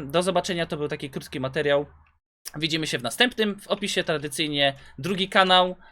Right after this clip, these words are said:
gdzie możecie zasubskrybować, czyli Bonko Live. Tam wbijamy sto tysięcy już niebawem.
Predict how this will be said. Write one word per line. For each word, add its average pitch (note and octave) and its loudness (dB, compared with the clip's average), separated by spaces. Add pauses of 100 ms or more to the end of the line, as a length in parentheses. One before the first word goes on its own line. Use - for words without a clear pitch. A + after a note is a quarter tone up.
(140)
gdzie C#3+ -2
możecie E3+ -2
zasubskrybować, D3+ -4
czyli C3 -6
Bonko D#3 -4
Live. D#3+ 0
Tam D#3+ 0
wbijamy D3 -2
sto - -8
tysięcy E3+ -4
już D3+ -6
niebawem. D#3 0